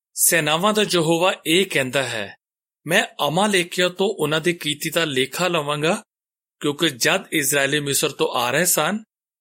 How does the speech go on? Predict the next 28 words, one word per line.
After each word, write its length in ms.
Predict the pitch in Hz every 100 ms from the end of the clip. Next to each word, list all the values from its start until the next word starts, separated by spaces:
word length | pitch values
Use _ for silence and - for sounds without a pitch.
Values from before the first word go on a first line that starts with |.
| _
ਤਾਂ 260 | 165 160 147
ਅਮਾਲੇਕੀਆਂ 600 | 156 208 170 135 151 147
ਨੇ 200 | 165 143
ਰਾਹ 240 | 120 135 143
ਵਿੱਚ 200 | 175 -
ਉਹਨਾਂ 220 | 143 135
ਦਾ 140 | 139 143
ਵਿਰੋਧ 420 | 117 123 143 170
ਕੀਤਾ 320 | 156 127 117
ਸੀ। 280 | 107 110 92 _ _ _ _ _ _ _ -
ਹੁਣ 180 | 175 170
ਜਾ 420 | - 160 180 123 _ _ _ -
ਅਤੇ 220 | - 180 - -
ਅਮਾਲੇਕੀਆਂ 560 | 147 196 180 143 - 156
ਨੂੰ 220 | 190 127
ਵੱਢ 220 | 127 175
ਸੁੱਟ 300 | 175 - 151 - _ _ _ _ -
ਅਤੇ 260 | 151 185 -
ਉਹਨਾਂ 300 | 151 147 185
ਨੂੰ 240 | 208 226 240 _ _ _ _ - 165
ਅਤੇ 160 | 170
ਜੋ 320 | 175 - 147 190
ਕੁਝ 300 | 190 240 -
ਉਹਨਾਂ 260 | 165 160 160
ਦਾ 160 | 156 165
ਹੈ, 280 | 175 220 - _ _ -
ਉਹ 100 | 170
ਸਭ 360 | 170 - 202